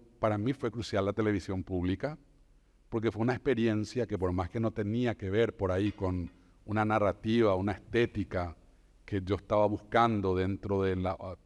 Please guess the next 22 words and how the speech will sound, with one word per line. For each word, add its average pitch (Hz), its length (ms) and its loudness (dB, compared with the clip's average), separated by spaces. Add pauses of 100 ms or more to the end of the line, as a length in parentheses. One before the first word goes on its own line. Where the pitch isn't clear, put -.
(160)
del 92 200 -6
cine 113 320 0
que 101 100 -2
me 95 100 0
gustaba 101 460 0
construir 104 580 -2
o 90 40 -4
hacer, 113 460 -2 (640)
me 113 120 -2
enseñó 117 560 0
o 139 420 -6
me 110 120 0
ayudó 107 520 2
muy 110 200 -2
claramente 104 680 0
a 107 40 2
entender, 101 800 0 (520)
eh, 90 1040 -2
los 110 180 -2
privilegios 104 760 2
como 110 280 -2
privilegios 101 1000 -2